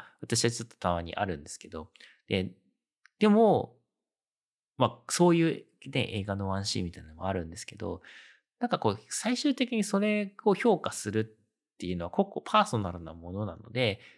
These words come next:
なんかこう、万人に理解できるかみたいなことは関係ないんじゃないかなっていうことを、あの、そういう前衛的な芸術を見て思いました。で、まあ、そういうふうになんか理解しようと思うんではなく、あるものを見て、えー、感じて、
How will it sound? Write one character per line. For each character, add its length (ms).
な 80
ん 20
か 140
こ 80
う、 80
万 260
人 260
に 300
理 120
解 200
で 100
き 140
る 80
か 140
み 120
た 120
い 20
な 80
こ 240
と 180
は 180
関 260
係 200
な 140
い 80
ん 60
じ 80
ゃ 20
な 140
い 40
か 120
な 60
っ 60
て 160
い 40
う 40
こ 140
と 200
を、 140
あ 160
の、 60
そ 120
う 40
い 60
う 60
前 220
衛 60
的 220
な 100
芸 200
術 200
を 40
見 120
て 200
思 220
い 40
ま 140
し 80
た。 140
で、 320
ま 140
あ、 40
そ 200
う 40
い 80
う 20
ふ 120
う 120
に 240
な 120
ん 20
か 100
理 140
解 200
し 120
よ 80
う 40
と 100
思 180
う 40
ん 40
で 60
は 100
な 140
く、 440
あ 140
る 140
も 160
の 260
を 60
見 140
て、 420
え 120
ー、 20
感 260
じ 160
て、 360